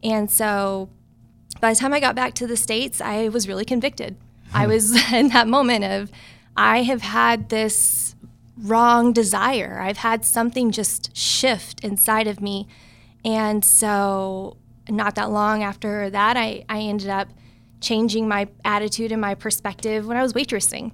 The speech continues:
Speaker 1: Like, that was my mission field. If I wasn't gonna
Speaker 2: Hmm.
Speaker 1: be overseas, if I wasn't gonna be in some, you know, foreign country, I just,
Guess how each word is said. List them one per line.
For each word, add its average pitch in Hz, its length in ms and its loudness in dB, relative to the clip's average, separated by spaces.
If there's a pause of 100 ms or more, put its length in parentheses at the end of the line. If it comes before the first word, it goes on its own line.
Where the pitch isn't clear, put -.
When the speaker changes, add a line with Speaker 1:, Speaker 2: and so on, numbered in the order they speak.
Speaker 1:
Like, 196 300 -6
that 220 200 2
was 247 140 -2
my 254 120 2
mission 254 320 -2
field. - 260 -10
If 214 140 -4
I 214 100 4
wasn't 233 280 0
gonna 240 140 2
Speaker 2:
Hmm. 233 40 -2
Speaker 1:
be 240 160 0
overseas, 226 600 -2
if 208 120 -8
I 196 80 0
wasn't 214 320 -2
gonna 220 160 -2
be 214 180 -6
in 208 160 -4
some, 214 340 -2 (540)
you 214 160 -4
know, 208 100 -2
foreign 240 420 0
country, 240 500 -2
I 214 100 -2
just, 214 400 0